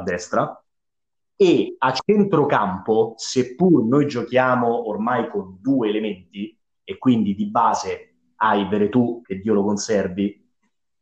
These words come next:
e poi punti interrogativi, perché hai Diawara, che Dio ce ne scampi, hai Pellegrini, che prima o poi tornerà un giocatore di calcio,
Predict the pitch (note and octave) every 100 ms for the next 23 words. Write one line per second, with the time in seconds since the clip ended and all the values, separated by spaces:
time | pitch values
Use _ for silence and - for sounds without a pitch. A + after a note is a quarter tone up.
0 | _ _ C3+ B2+ C3 C#3 C3+ C3+ C#3 -
1 | - _ _ _ _ _ _ _ _ _
2 | _ _ _ _ _ A2+ G#2+ A2 G#2 G#2
3 | G2+ G2+ G2 E2+ D#2+ - _ _ _ _
4 | A2 G2+ - A2+ F#2 F2+ G2 G2+ A#2 D3+
5 | E3+ - - _ _ - G#2 - _ G#2+
6 | A2+ A2 G#2+ - G#2+ F2 F2 - E2+ _
7 | _ _ _ - A#2 A2+ G#2 G2 B2 A#2+
8 | B2 C3+ D3 C3+ B2 G#2 - _ _ _
9 | _ _ _ _ - G2+ G#2+ G#2+ G#2+ A#2
10 | A2 G#2 G#2+ G#2 G2+ G2+ G#2 G2 G2+ G2+
11 | G2 F#2+ - G2+ - -